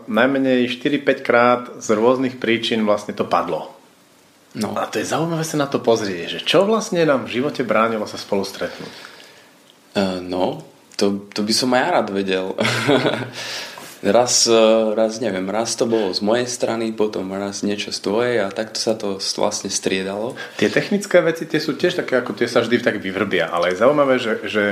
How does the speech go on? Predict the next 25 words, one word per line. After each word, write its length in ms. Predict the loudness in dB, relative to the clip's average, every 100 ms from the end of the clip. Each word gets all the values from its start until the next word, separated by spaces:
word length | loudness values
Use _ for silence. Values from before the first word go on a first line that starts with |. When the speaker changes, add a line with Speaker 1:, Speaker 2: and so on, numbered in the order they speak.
| -2 -12
Speaker 1:
v 320 | -16 -16 -12 -2
čom 160 | 2 2
sme 220 | 2 -2
kládli 400 | 2 2 2 0
my 100 | 0
dvaja 300 | 2 4 2
tomu 220 | 0 -6
prekážku, 480 | -4 -4 -2 -4 -2
tomu 220 | -2 -2 -4
stretnutiu? 680 | -2 -2 -2 -6 -8 -10 -10 -16 -20 -20 -18 -14 -10
Speaker 2:
S-, 320 | -4 0 -2
možno 320 | -4 -8 -4 -2
nejaký 380 | 0 -2 -2 -6
strach. 380 | -4 -2 -4 -4 -8
Ja 220 | -2 -2
osobne 400 | 0 0 0 0
možno 540 | 0 0 0 0 -2 -6 -14 -4
asi 240 | -2 0
strach, 320 | -2 0 0 0
že 140 | -6
sa 140 | -4 -2
mi 160 | -2
veľmi 240 | -2 -2 -2
do 140 | -4
toho 380 | -6 -6 -4 -6